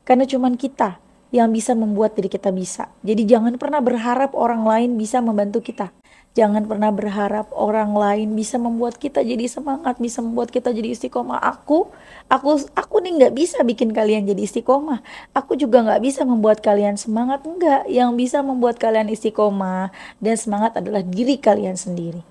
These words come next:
Tuh, ya. Bahkan mungkin kalian semangat nih nonton tayangan ini. Nanti abis selesai nonton tayangan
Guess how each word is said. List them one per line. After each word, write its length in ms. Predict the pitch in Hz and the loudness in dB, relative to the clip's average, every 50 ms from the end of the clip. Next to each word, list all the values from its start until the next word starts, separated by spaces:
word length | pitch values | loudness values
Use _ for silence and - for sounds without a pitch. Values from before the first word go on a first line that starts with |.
| _ _ _ _ _ _ _ - | _ _ _ _ _ _ _ -16
Tuh, 160 | - 180 - - _ _ _ _ _ _ - | -16 -16 -16 -16 _ _ _ _ _ _ 0
ya. 240 | - 214 226 226 220 - - - - - - - 233 | 4 4 4 4 2 -8 -20 -20 -20 -16 -4 2 2
Bahkan 240 | 240 247 330 339 | 2 4 2 0
mungkin 320 | 330 311 302 - 359 359 320 | 0 0 0 0 0 0 2
kalian 320 | 359 311 302 320 339 339 | 2 2 2 2 0 -2
semangat 400 | - 330 320 311 311 294 262 269 | -4 -2 0 0 2 2 2 2
nih 160 | - 196 196 240 - | 0 -4 -4 -6 -6
nonton 320 | - 208 202 208 202 226 | -2 -2 0 2 2 2
tayangan 400 | 214 220 214 208 202 196 196 196 | 2 0 -2 -2 -2 0 -2 -2
ini. 160 | 190 185 180 185 | -2 -2 0 0
Nanti 240 | 196 226 233 262 | 0 2 4 4
abis 240 | - 285 247 285 269 | 4 4 4 2 2
selesai 240 | - 294 269 285 277 | 2 2 4 4 2
nonton 240 | 262 269 269 277 269 | 2 2 0 0 0
tayangan 240 | 285 277 277 277 | 0 0 0 0